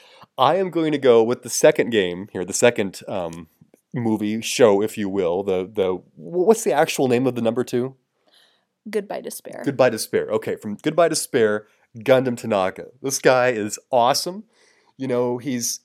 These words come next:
Speaker 1: he's such a sleeper character because you don't expect to see anything coming from him, really, because he seems like he's just kind of this nothing person. I mean, he's kind of eccentric,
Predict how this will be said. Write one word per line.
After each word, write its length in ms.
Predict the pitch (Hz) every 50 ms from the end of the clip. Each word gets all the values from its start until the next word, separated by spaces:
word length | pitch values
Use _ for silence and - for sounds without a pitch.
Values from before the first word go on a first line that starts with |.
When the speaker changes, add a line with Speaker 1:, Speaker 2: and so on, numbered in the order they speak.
| _
Speaker 1:
he's 260 | - 160 135 139 131 -
such 200 | 247 220 - 165
a 80 | 139
sleeper 420 | 139 - - 147 135 127 - 110 101
character 400 | - - 110 101 95 - 101 90
because 240 | 107 - - 131
you 60 | 123 120
don't 180 | 151 165 180
expect 440 | 147 147 - - - 123 113 110 -
to 120 | - 123
see 220 | - - - 117 107
anything 400 | 104 110 107 - 101 98 101 101
coming 260 | - 120 107 101 98
from 220 | - - 107 95
him, 100 | 90 85
really, 220 | 90 92 87 92 98
because 240 | 104 110 - 139 120
he 80 | 120
seems 320 | - - 139 139 135 120 127
like 100 | 120 120
he's 140 | 120 107
just 180 | - 120 113 -
kind 160 | - 123 113
of 60 | 107
this 160 | 101 101 - 107
nothing 260 | 104 107 - 110 107
person. 540 | - - 101 104 107 - 117 113 113 113 117 _ _ _ _ _ _ _ _
I 100 | _ 120
mean, 120 | 120 113
he's 200 | 131 123 117 113
kind 160 | - - 151
of 80 | 135 107
eccentric, 680 | 101 - - - - 127 120 120 - 107 92 - -